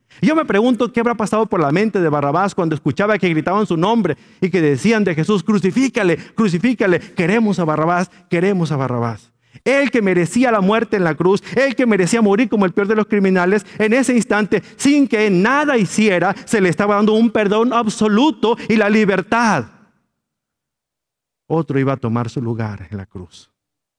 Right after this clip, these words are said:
A veces nosotros actuamos como Barrabás. Somos nosotros los que merecíamos morir. Y cuando alguien nos cuenta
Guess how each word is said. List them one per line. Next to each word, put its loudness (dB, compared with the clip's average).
A -10
veces -2
nosotros -4
actuamos -6
como -6
Barrabás. -10
Somos 0
nosotros -2
los -4
que -6
merecíamos -4
morir. -10
Y -2
cuando 0
alguien 0
nos 0
cuenta -2